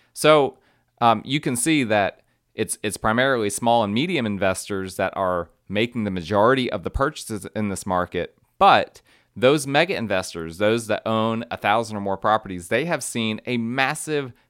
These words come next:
uptick. During this time that we've seen this investor, uh, uptick since basically early twenty twenty-one,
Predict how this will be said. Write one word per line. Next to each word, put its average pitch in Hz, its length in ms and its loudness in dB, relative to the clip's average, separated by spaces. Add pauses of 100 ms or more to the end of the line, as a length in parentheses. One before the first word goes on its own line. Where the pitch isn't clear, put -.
(140)
uptick. - 500 -2
During 123 260 0
this 135 160 -4
time 147 280 -2
that - 80 -10
we've 113 200 -4
seen 127 340 -4
this 117 200 -4
investor, 110 920 -2 (400)
uh, 104 340 2 (340)
uptick 185 500 -2
since 110 240 -8
basically 113 580 -2
early 113 280 0
twenty 120 280 -4
twenty-one, 117 640 -4